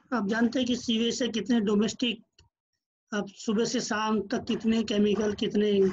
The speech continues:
उसमें organic, inorganic material दोनों चीज़ें हो सकती हैं जो sewage में ऐसी बहाई जाती हैं। तो basically जो sewage water है,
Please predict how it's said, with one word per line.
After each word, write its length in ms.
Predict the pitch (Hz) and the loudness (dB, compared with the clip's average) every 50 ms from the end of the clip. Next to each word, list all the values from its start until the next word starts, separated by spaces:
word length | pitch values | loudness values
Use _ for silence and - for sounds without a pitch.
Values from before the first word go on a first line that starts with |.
| - - _ _ _ _ _ _ - - _ | -2 -8 _ _ _ _ _ _ -20 -6 _
उसमें 200 | 226 170 - 226 220 | 0 2 4 4 4
organic, 580 | 214 214 208 208 208 220 214 220 214 - - | 4 4 4 4 4 4 2 2 2 0 2
inorganic 520 | 214 196 214 214 214 202 220 208 214 196 185 | 2 2 4 2 2 2 0 0 0 2 2
material 420 | 190 190 185 220 220 208 214 208 | 2 2 2 2 0 2 2 2
दोनों 280 | 180 202 208 202 220 214 | 2 2 2 2 2 2
चीज़ें 280 | 202 - 208 202 214 | 0 0 0 0 2
हो 140 | 190 202 269 | 2 2 2
सकती 400 | - - 214 - - 208 190 190 | 0 0 -4 -2 0 2 2 4
हैं 160 | 185 196 254 302 - - - - - _ _ _ _ _ _ _ | 4 2 2 -2 -4 -12 -20 -20 -20 _ _ _ _ _ _ _
जो 80 | 214 226 | 0 0
sewage 440 | - - - 226 214 214 220 220 220 | 0 0 -2 0 0 2 2 2 2
में 100 | 240 240 | 2 0
ऐसी 220 | 214 - - 233 | 0 0 0 0
बहाई 240 | 190 202 165 202 208 | 0 0 0 2 2
जाती 320 | 196 180 170 - - 165 | 2 2 0 -2 -4 -8
हैं। 180 | 147 147 151 - _ _ _ _ _ _ - _ _ _ _ _ | -8 -8 -12 -18 _ _ _ _ _ _ -20 _ _ _ _ _
तो 80 | - 247 | -2 -2
basically 520 | 220 202 247 240 - 285 262 269 285 277 233 233 - - _ 370 302 240 | 0 0 0 0 0 0 2 2 2 2 0 -2 -6 -10 _ -2 0 0
जो 100 | 226 220 | 2 0
sewage 460 | 208 - - 233 226 233 269 285 269 | 0 0 0 2 2 2 4 4 4
water 360 | 262 233 208 185 196 196 185 190 | 2 2 0 0 0 0 0 0
है, 140 | 196 214 | 0 -2